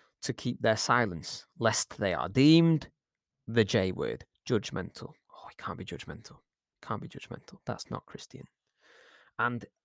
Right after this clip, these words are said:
and, uh, and I, I've so much to say about that word judgmental, but I'll save it for now. So I, I think that that's the first big problem. There's a lot of people with too much money, too much power, and they're well-intentioned, they're good people. I, I truly believe they're trying their best. You know, why are those welcome screens up in that church?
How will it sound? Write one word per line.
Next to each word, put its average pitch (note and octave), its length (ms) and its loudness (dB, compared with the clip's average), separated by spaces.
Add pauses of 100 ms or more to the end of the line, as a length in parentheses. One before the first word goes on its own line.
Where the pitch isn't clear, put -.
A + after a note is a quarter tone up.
(120)
and, A2+ 360 -8
uh, G2 600 -4
and A2+ 300 -2
I, B2 240 4
I've A#2 100 2
so D#3 180 8
much - 160 0
to A2 80 -6
say G#2 180 -4
about G2 240 -2
that F#2+ 140 -6
word F#2+ 200 -2
judgmental, F2+ 500 -8
but - 120 -4
I'll G2+ 120 0
save F#2+ 300 -4
it - 100 -12
for - 100 -14
now. - 200 -10 (500)
So C3 120 8
I, D3+ 180 10
I B2+ 60 6
think - 280 2
that A#2+ 120 0
that's - 360 2 (460)
the A2+ 80 0
first A2 340 4
big - 180 -8
problem. - 360 -6 (260)
There's A#2 140 2
a A#2+ 40 8
lot D3+ 200 8
of - 100 2
people G2+ 460 -2
with G2+ 200 -2
too D#3 200 2
much - 180 -6
money, G2 160 -4
too B2+ 200 -2
much - 160 -6
power, F#2+ 240 -2
and G#2+ 100 -2
they're G#2 100 2
well-intentioned, A#2+ 640 0
they're G2+ 120 -4
good B2+ 280 0
people. - 340 -12
I, - 80 -8
I - 440 -20
truly A#2 300 -6
believe G2 280 -6
they're G2 120 -8
trying G2 260 -6
their F2+ 100 -6
best. - 300 -6
You A2 60 -2
know, F#2 180 2
why B2+ 240 4
are B2+ 60 4
those A#2+ 180 2
welcome A#2+ 320 2
screens G#2+ 320 -6
up - 140 -10
in G#2+ 60 -6
that - 120 -6
church? - 300 0